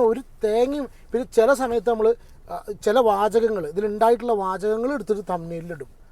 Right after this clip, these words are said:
അല്ലാണ്ട് വേറെ ഒരു വ-, വെള്ളം ചേർക്കലും ഇല്ല. വേണമെങ്കിൽ വിശ്വസിക്കുക, ലൈവ് കണ്ടവർ പറയാം. അതായത് ആദില പറയാണ് ഇവൻ <clears throat> പിന്നെ പി-, അനീഷ് പി ആർ കൊടുത്തത് നെൽപ്പാടം വിറ്റിട്ടാണെന്നുള്ളത്. അപ്പോൾ അനീഷ് ചോദിക്കുകയാണ്, "നിങ്ങൾ തെളിയിക്കൂ." അനീഷ്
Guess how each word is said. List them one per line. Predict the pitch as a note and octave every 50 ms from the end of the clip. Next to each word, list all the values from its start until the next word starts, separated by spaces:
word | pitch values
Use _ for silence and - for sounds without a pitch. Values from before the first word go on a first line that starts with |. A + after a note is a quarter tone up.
| - G3
അല്ലാണ്ട് | G#3+ A#3 B3 C4 C#4 C4+ C4+ B3+
വേറെ | A#3+ A#3+ B3+ B3
ഒരു | A#3+ B3+ A#3+
വ-, | A#3 A3 G3 F#3+
വെള്ളം | F#3 F#3+ G3+ G#3 G#3+
ചേർക്കലും | A3 A3+ G#3+ - A3 A#3 A3+
ഇല്ല. | F#3+ G3 F3 D3 - C#3
വേണമെങ്കിൽ | D#3 F3+ G#3+ B3 C4 B3+ G#3
വിശ്വസിക്കുക, | - - F3 - - - - - - - - - - -
ലൈവ് | E3+ F#3 G3+ A#3 A#3+ - F#3+
കണ്ടവർ | F#3 F#3 G3 G3+ G#3 G#3+ G3+ G3 E3
പറയാം. | D#3+ C#3+ B2+ - - - - -
അതായത് | E3+ E3+ G#3+ G#3 G#3+ F3+ F3
ആദില | F#3+ G3+ A3 A#3 G3+
പറയാണ് | F#3+ F3 F3 F#3 F3 F3+ - - - - - - - - - - - - - - - F3+
ഇവൻ | E3 F3+ E3+ E3+ - - - - - -
<clears throat> | - G#3 G#3 F#3+ E3+ D#3 D3 -
പിന്നെ | F3 E3 D#3 D3 - -
പി-, | F#3 F#3 D#3+
അനീഷ് | E3 E3 F#3 G3 - A3 F#3+ -
പി | F3 E3 F3 F3 F3+
ആർ | F#3+ G3+ F3
കൊടുത്തത് | E3+ D3+ - - D#3+ F#3+ A#3 - - - - - - G#3 G#3+
നെൽപ്പാടം | A3+ A#3 B3 G3 - - C4+ C4+ C4+ C4+ C#4 B3+ G3+ E3+
വിറ്റിട്ടാണെന്നുള്ളത്. | - - - D#3+ - F3 D#3+ D3 C#3 C3+ B2+ A#2 A2+ A2 - - _ _ _ - -
അപ്പോൾ | G#3 A#3 A#3 A3
അനീഷ് | A3+ A#3+ G#3 A3+ B3 G#3+
ചോദിക്കുകയാണ്, | A3+ A3 G#3 D#3+ G3 A3 G#3 G3 F3+ F#3+ G3+
"നിങ്ങൾ | G#3+ A3+ B3 C4+ C#4 - - A3+
തെളിയിക്കൂ." | G#3+ G#3 G#3+ A#3 A#3 A3+ - - A#3 F#3 C#3+ - - - - - - - - - - D#3
അനീഷ് | F3 G#3+ G3+